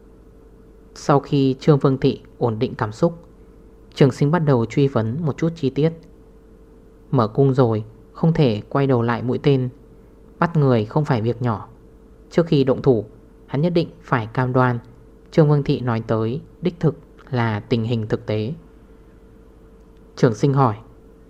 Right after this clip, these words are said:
Trương Vương Thị đáp. Một phen hỏi thăm,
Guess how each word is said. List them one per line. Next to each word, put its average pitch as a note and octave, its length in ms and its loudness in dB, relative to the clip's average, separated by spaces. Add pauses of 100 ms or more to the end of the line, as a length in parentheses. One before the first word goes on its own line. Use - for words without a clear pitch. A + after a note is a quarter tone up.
(120)
Trương C#3+ 180 4
Vương C3+ 200 2
Thị B2 180 0
đáp. C3+ 200 -2 (800)
Một B2+ 120 2
phen D#3 200 0
hỏi C3 200 0
thăm, C#3 300 0